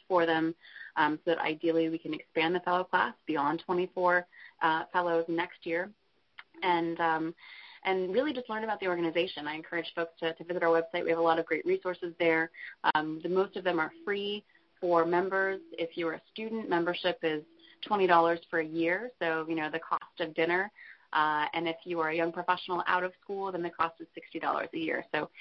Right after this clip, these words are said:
really manageable. We're looking to be that Big Tent organization, that first, uh, you know, really inclusive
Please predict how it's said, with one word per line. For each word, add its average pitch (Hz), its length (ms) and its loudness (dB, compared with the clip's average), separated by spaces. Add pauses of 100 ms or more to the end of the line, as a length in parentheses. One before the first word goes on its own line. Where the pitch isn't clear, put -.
(180)
really 208 240 2
manageable. 185 680 4
We're 170 80 4
looking 170 360 0
to 165 100 -8
be 165 160 0
that 151 280 4
Big 165 200 2
Tent 175 260 -2
organization, 160 800 -2 (300)
that - 260 0
first, 175 220 0 (200)
uh, 160 220 2
you - 80 -6
know, 151 80 -4
really 156 320 -2
inclusive 165 600 0